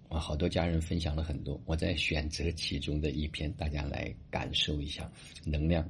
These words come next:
是如何玩转的。这位家人说，这两天被群里的伙伴们的分享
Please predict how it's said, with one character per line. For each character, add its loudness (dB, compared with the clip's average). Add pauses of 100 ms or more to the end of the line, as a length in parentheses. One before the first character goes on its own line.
是 -2
如 2
何 -2 (220)
玩 -2
转 -4
的。 -8 (1900)
这 12
位 12
家 12
人 12
说， 12 (520)
这 10
两 12
天 8 (100)
被 10
群 4
里 8
的 6 (440)
伙 0
伴 6
们 6
的 6
分 8
享 0